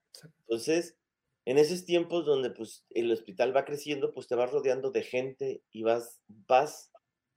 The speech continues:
Speaker 2: vas ayudándote a que te ayuden, vamos a ponerlo así, ¿sí?
Speaker 1: Perdón que te interrumpa.
Speaker 2: Dime.
Speaker 1: <clears throat> ¿Cómo escoges? Vamos a suponer, hoy tienes un departamento de recursos humanos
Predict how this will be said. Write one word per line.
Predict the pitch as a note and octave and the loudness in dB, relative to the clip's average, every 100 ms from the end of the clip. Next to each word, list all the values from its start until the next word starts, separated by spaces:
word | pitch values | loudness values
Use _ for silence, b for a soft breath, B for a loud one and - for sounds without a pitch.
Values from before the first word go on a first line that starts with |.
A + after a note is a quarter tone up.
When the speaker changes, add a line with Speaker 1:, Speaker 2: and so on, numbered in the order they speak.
| _ _ _ _ - - _ _ | _ _ _ _ -20 -20 _ _
Speaker 2:
vas | - G3 G3 - _ _ _ _ _ _ _ - - - | 4 4 4 -8 _ _ _ _ _ _ _ -20 -20 -2
ayudándote | D#3 D3 D3 E3 G3 F3 - C3+ - - | 0 2 4 4 4 -2 -4 -8 -8 -4
a | C3+ | -2
que | C3+ | -2
te | C3+ - | 0 0
ayuden, | A#2+ A#2+ D3 E3 B2 A#2+ | 0 0 0 2 2 2
vamos | A#2 B2 A#2+ | 0 0 -4
a | A2 | -6
ponerlo | A2+ G#2+ G#2+ | -2 -2 0
así, | G2 - _ _ _ _ _ _ _ | -2 -4 _ _ _ _ _ _ _
¿sí? | B2+ E3 | -6 0
Speaker 1:
Perdón | F#3 D#3+ A3+ | 2 4 4
que | A#3+ | 4
te | |
interrumpa. | G3+ C#3+ D#3 D3+ D#3 C#3 B2 - | 6 6 2 2 2 2 0 -4
Speaker 2:
Dime. | - E3 D3+ - - _ _ | 0 4 6 4 -8 _ _
Speaker 1:
<clears throat> | _ _ _ _ - | _ _ _ _ 0
¿Cómo | A3 A#3+ C#4 C#4 | 4 6 4 4
escoges? | E3+ - G3 F3+ D#3+ F3 - | 2 4 2 4 4 2 0
Vamos | D3 F#3 | 2 2
a | F3 | 2
suponer, | C#3+ D3+ F#3 | 4 4 6
hoy | G3 G3 | 4 6
tienes | G3 G3 | 4 4
un | G3+ F3+ | 2 4
departamento | D3+ C#3+ C#3 D3+ F3+ | 4 4 4 4 4
de | C3 | 2
recursos | F3+ E3+ - | 0 -2 2
humanos | C#3 D3+ D3+ - - | 6 6 6 4 -2